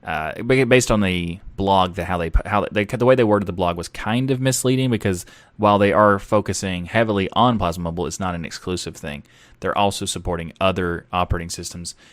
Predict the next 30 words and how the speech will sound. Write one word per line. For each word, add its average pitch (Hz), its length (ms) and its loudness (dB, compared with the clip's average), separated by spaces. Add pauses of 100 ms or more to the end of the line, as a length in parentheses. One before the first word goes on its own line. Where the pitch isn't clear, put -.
(120)
including 92 580 -4
Maemo, 107 640 0 (140)
Nemo 104 400 0
Mobile, 95 500 -2
and 90 260 -6
Luna 92 280 -2
O 87 60 -2
S. - 340 -8 (400)
You 101 80 -6
can 127 80 6
also 123 180 4
order 95 160 -2
the 95 80 -8
phone 85 380 -6 (340)
with 85 320 -2
no 90 220 4
operating 85 280 4
system 85 220 -6
wha-, 85 120 -6
whatsoever 87 440 -2
on 82 140 -6
it 76 80 -10
if 85 80 -10
you 82 80 -6
wanted 82 260 -6
to. 82 160 -10 (1120)
So 104 440 4
this - 280 0 (540)
particular, 110 640 0 (300)
um, 82 380 -8